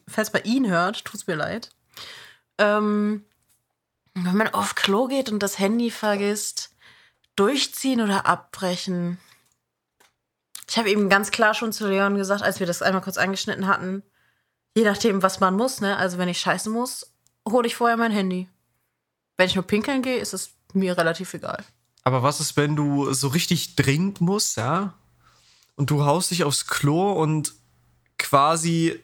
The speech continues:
Speaker 2: der Captain scho-, äh, schaut schon aus der Luke, ums Wasser anzugucken.
Speaker 1: Das Schokoauto hupt schon.
Speaker 2: Ne? Und dann fällt dir ein, Scheiß, ich hab kein Handy dabei.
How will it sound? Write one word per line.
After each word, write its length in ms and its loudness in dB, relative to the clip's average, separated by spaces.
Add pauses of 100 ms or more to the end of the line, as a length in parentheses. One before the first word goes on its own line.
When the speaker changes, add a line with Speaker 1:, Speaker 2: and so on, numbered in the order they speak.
Speaker 2:
der 80 6
Captain 400 0
scho-, 300 0
äh, 80 4
schaut 260 2
schon 140 0
aus 180 2
der 120 4
Luke, 300 0
ums 280 0
Wasser 340 2
anzugucken. 420 2
Speaker 1:
Das 100 -2
Schokoauto 760 2
hupt 240 -6
schon. 260 -2 (600)
Speaker 2:
Ne? 360 4 (760)
Und 320 6
dann 200 8
fällt 300 2
dir 140 6
ein, 160 2
Scheiß, 400 2
ich 80 0
hab 100 -2
kein 160 4
Handy 260 0
dabei. 540 2